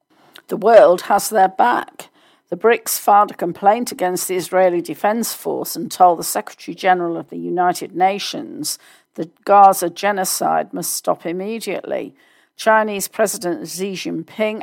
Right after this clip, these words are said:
outlined the three urgent imperatives. One, the end of hostilities and the achievement of an immediate ceasefire.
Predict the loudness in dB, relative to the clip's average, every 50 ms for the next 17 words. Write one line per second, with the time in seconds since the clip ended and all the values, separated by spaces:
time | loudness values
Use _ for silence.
0 | -2 0 2 2 2 0 0 -2 0 0 0 -2 -4 -6 -6 -8 -10 -8 -8 -6
1 | -6 -6 -6 -4 -2 -2 -2 -2 -4 -8 -8 -8 -8 -8 -10 -12 -12 -8 -2 0
2 | 2 2 0 0 -4 -8 -10 -10 -10 -10 -12 -10 -10 -10 -10 -12 _ _ _ _
3 | _ _ _ _ _ _ _ 2 6 8 8 8 6 4 0 2 4 4 4 4
4 | 2 -4 -2 0 0 0 2 0 -4 -4 -4 -4 -4 -8 -8 -8 -8 -8 -8 -8
5 | -6 -4 -4 -6 -6 -6 -8 -10 -10 -10 -10 -8 -10 -10 -10 -10 -8 -6 -4 -2
6 | -2 -2 -2 -4 -4 -4 -6 -6 -8 -8 -8 -8 -8 -8 -8 -8 -10 -10 -10 -4
7 | 0 2 2 4 4 4 4 2 2 0